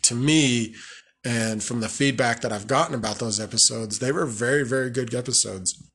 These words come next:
And I appreciate everybody that did give me, you know, compliments and criticisms and stuff, 'cause I take it all, and that's how it makes me better.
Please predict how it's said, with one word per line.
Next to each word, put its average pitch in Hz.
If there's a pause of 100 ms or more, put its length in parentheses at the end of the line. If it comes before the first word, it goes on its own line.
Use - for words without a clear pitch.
(300)
And 113
I 123
appreciate 127
everybody 117
that 95
did 120
give 104
me, 98 (540)
you 143
know, 117
compliments 117
and 98
criticisms 104
and 95
stuff, 98
'cause 101
I 104
take 143
it 120
all, 113 (480)
and 110
that's 110
how 117
it 101
makes 113
me 107
better. 98